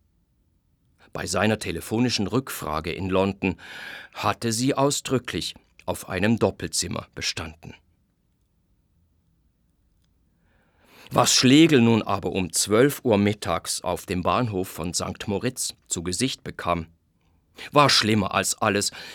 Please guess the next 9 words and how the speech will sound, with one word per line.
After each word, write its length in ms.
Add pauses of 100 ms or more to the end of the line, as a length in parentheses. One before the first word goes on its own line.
was 180
er 60
sich 240
in 100
den 140
schlimmsten 480
Albträumen 840 (280)
ausgemalt 760
hatte. 280